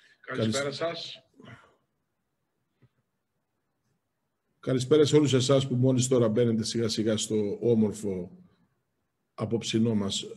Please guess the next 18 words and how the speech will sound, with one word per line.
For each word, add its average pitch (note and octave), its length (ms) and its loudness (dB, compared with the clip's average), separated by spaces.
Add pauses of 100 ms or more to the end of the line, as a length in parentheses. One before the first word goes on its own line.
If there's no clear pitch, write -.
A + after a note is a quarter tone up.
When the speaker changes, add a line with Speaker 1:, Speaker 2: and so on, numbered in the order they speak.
(100)
Speaker 2:
ζωντανό, G#2 800 -4 (380)
live. C3 320 0 (1600)
Καλησπέρα C#3 500 4
στην C3 240 2
Γκέλη, C#3+ 440 4
στην A#2+ 460 2 (380)
Ρούλα, D3+ 560 4
στη A#2 220 -4
Βάσο, C#3 580 0
στο B2 160 -4
Σπύρο, D3+ 800 -2 (260)
στην A#2 200 -8
Αλεξάνδρα. C#3+ 1080 -4 (2000)
Καλησπέρα B2+ 640 0
στο A#2+ 360 0
Σπύρο C3 340 0
τον G#2 200 -2
Τόσκα. D3 760 -2